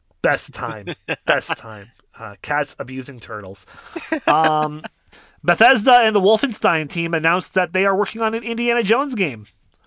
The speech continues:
Speaker 1: That
Speaker 2: Ooh.
Speaker 1: was big news.
Speaker 2: That'll be fun.
Speaker 1: Uh, people are really excited for that. I, I'm excited too, but I've never seen the Indiana Jones movies, so I need to watch those still.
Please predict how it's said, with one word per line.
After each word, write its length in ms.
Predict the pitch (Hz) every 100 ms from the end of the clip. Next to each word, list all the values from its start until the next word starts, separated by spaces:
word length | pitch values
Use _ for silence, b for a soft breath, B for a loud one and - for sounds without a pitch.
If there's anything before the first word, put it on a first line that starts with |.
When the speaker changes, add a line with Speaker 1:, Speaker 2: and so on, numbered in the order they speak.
| _ _ -
Speaker 1:
That 260 | 143 214
Speaker 2:
Ooh. 40 | 240
Speaker 1:
was 160 | 180
big 300 | 139 143 131
news. 500 | 127 120 139 180 - - _
Speaker 2:
That'll 200 | 107 180
be 100 | 226
fun. 420 | - 113 85 139 _ _
Speaker 1:
Uh, 500 | 127 117 113 107 104
people 260 | - 156 160
are 160 | 143 123
really 280 | 135 156
excited 460 | 147 127 - 127 123
for 160 | - 117
that. 260 | 117 117 -
I, 880 | 131 139 139 139 131 131 131 131 131 _ _ - -
I'm 200 | 135 143
excited 380 | 135 151 131
too, 220 | - 143 127
but 140 | 123
I've 300 | 117 120 120
never 180 | 127 117
seen 180 | - 120
the 120 | 117
Indiana 320 | 117 113 110
Jones 260 | 107 113 107
movies, 360 | 110 104 107 107
so 300 | - 107 95
I 120 | 104
need 140 | 139
to 80 | 120
watch 260 | 104 98 -
those 180 | 104
still. 360 | - - 80 -